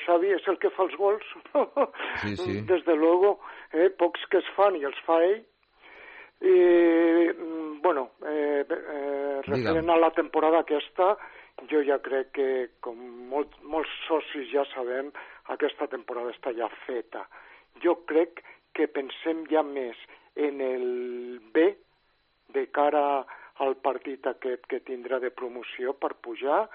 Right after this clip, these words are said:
Speaker 1: eh, que és lo que quizás ens il·lusiona una mica més,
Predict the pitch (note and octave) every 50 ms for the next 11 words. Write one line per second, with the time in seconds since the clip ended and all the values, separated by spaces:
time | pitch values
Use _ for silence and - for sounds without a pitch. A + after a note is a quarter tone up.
0 | - - - - - - - - - - _ _ _ - D3 D#3 E3+ F3+ G3+ A3
1 | G#3 - - - D#3 D3 C#3+ C#3+ C#3 C#3 C#3+ C#3+ C3 - - D3 D3 D3 C#3+ -
2 | - C#3+ C#3 C#3 C#3 C3 - - C#3+ C3+ - - E3+ E3+ - F3 D#3 - - D#3
3 | C#3+ C3 C3+ C3 - - - C#3+ C#3+ C#3+ D3+ D#3 D#3 D#3 D#3 D#3 - - - -
4 | - - D#3+ D#3 D#3 D#3+ D3 D3 D3 C#3 - C#3+ C3 A#2+ A#2 G#2+ F#2+